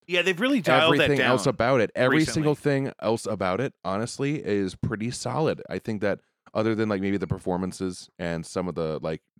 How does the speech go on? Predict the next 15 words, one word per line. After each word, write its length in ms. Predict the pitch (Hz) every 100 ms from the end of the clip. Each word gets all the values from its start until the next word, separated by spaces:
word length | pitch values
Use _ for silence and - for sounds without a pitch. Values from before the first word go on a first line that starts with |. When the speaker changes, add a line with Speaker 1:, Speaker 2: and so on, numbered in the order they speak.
| _
Speaker 2:
dialogue, 640 | 90 90 95 92 82 78 -
other 280 | 90 92 95
than 160 | 90
that, 220 | 85 87 - _ _ _ -
I 100 | 123
think 140 | 170
it's 120 | 220 -
a, 80 | 220 _ _ _ _ _ _ - 104 -
it's 160 | 135
a 60 | 151 _ _ _ _ _
good, 320 | 101 104 107 - _ _ _ _
sexy 440 | - - 85 - 113
crime 320 | 110 110 156
drama. 400 | 139 98 87 71 _ _ _ _ _ _ _
I 20 | _